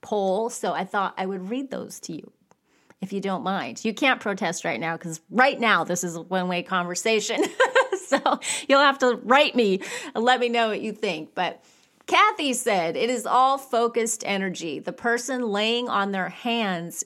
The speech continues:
is nothing without the faith of the receiver." Dawn said, "I believe in faith healing as a component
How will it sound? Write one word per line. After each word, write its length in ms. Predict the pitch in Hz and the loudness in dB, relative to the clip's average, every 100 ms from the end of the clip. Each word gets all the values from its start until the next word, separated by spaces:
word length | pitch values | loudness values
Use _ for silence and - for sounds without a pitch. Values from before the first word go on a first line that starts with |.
| - | -4
is 240 | 185 175 | -4 -2
nothing 680 | 202 285 - 214 170 165 175 - - - | 0 0 0 -2 -2 -6 -12 -18 -16 -8
without 360 | 208 202 196 | 0 0 0
the 80 | - | -4
faith 560 | - - 208 208 202 - | -12 -2 2 2 0 -4
of 140 | 190 180 | -6 -4
the 100 | 175 | -6
receiver." 720 | 180 - 190 180 131 - - _ _ _ _ _ _ _ _ _ _ _ - _ _ _ _ - | -6 -4 -2 -2 -2 -6 -10 _ _ _ _ _ _ _ _ _ _ _ -20 _ _ _ _ 4
Dawn 340 | 247 269 262 | 6 6 2
said, 300 | 233 190 170 | 0 -2 2
"I 180 | 160 233 | 4 6
believe 300 | 247 254 269 | 4 0 -2
in 120 | 269 | -4
faith 380 | 262 262 277 285 | 2 2 2 -4
healing 460 | - 277 262 254 240 | -4 -2 0 -2 -2
as 200 | 214 214 | -4 -4
a 40 | |
component 920 | 208 220 196 - 233 226 185 151 - | -8 -10 -10 -6 -4 -2 -4 -6 -16